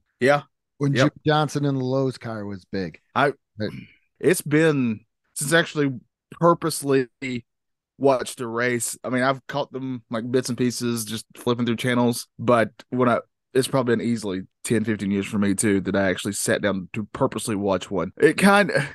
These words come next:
Speaker 1: when all the guys that I watched sort of started aging out of it, that kind of just, you know, you just, that just happens sometimes. You kinda, I aged out of it when they did in a way. So when basically when Mark Martin and, and Dale Junior and, and, uh, even Jeff Gordon,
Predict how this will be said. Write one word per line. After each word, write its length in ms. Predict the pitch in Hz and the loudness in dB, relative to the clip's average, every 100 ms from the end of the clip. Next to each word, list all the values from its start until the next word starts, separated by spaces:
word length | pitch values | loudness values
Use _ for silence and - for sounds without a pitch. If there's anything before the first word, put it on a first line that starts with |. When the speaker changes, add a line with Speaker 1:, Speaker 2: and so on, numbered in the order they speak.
| - - | -8 2
Speaker 1:
when 140 | 156 | 4
all 220 | 156 175 | 6 6
the 100 | 190 | 6
guys 280 | 170 165 165 | 4 4 4
that 100 | 143 | 4
I 80 | 147 | 4
watched 380 | 147 143 143 - | 4 2 0 -4
sort 180 | 139 131 | -4 -4
of 80 | |
started 260 | - 131 113 | -2 -2 0
aging 340 | 120 127 120 | 0 -2 -4
out 220 | 113 117 127 | -2 0 0
of 200 | 135 131 | 0 0
it, 160 | 127 _ _ - | -2 _ _ -8
that 180 | 120 95 | -6 -4
kind 200 | 143 131 | -4 -2
of 140 | 127 | -4
just, 260 | 123 127 - _ | -8 -10 -10 _
you 140 | 139 | 0
know, 160 | 131 117 | 4 4
you 180 | 160 175 | 2 0
just, 180 | 147 - | -4 -4
that 100 | 139 | -4
just 180 | 139 127 | -4 -4
happens 380 | 120 107 104 101 | -2 -2 -4 -8
sometimes. 400 | 104 101 92 101 | -8 -8 -8 -8
You 60 | 110 | -6
kinda, 240 | 113 92 _ _ | -6 -6 _ _
I 180 | - 117 | -2 2
aged 220 | 120 120 | 2 0
out 140 | 113 117 | -2 -2
of 120 | 117 | -2
it 60 | 92 | -4
when 120 | 110 | -4
they 160 | 113 120 | -4 -2
did 340 | 131 156 156 _ - | 0 -2 -4 _ -12
in 80 | 131 | -4
a 60 | 123 | 0
way. 340 | 139 175 180 - | 0 0 -4 -2
So 120 | 143 | 2
when 260 | 165 160 131 151 | 2 0 -6 0
basically 580 | 190 208 - - - 156 | 2 2 0 -14 -6 -4
when 80 | |
Mark 240 | 139 143 143 | -2 -4 -4
Martin 420 | 139 139 131 135 | -2 -2 -2 -6
and, 260 | 117 107 - | -6 -8 -10
and 420 | - 113 107 104 107 - | -8 -6 -6 -8 -12 -10
Dale 260 | 127 143 143 | 0 2 2
Junior 720 | 120 131 127 123 123 123 117 | 0 0 0 -2 -2 -2 -2
and, 220 | 104 95 - - | -4 -8 -14 -8
and, 400 | 127 123 120 110 | -4 -2 -2 -6
uh, 200 | 101 98 80 - | -8 -12 -8 -2
even 280 | 147 135 | 0 0
Jeff 280 | 117 143 127 | 2 0 0
Gordon, 560 | 123 131 135 131 131 | 2 4 4 2 0